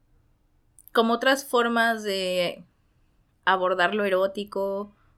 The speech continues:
o lo que entendemos como erótico. Y, y me gusta mucho escribir sobre lesbianas, <laughs> como sobre otras lesbianas y sobre mi propia existencia lencha, entonces,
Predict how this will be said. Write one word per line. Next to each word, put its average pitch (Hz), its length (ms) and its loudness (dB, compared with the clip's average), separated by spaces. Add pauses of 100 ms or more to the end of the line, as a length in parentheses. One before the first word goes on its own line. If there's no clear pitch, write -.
(100)
o 208 80 -4
lo 196 120 2
que 196 80 -4
entendemos 190 480 -6
como 190 240 -8
erótico. 240 640 -8 (720)
Y, 190 1300 -8 (1500)
y 262 80 2
me 269 120 6
gusta 285 240 0
mucho 320 180 -4
escribir 262 280 -8
sobre 247 220 -2
lesbianas, 233 540 -4
<laughs> 392 760 4
como 269 300 6
sobre 247 240 4
otras 262 160 2
lesbianas 214 460 0
y 202 60 -6
sobre 190 280 -4
mi 190 100 -10
propia 196 280 -6
existencia 202 640 -6
lencha, 185 460 -6
entonces, 190 680 -12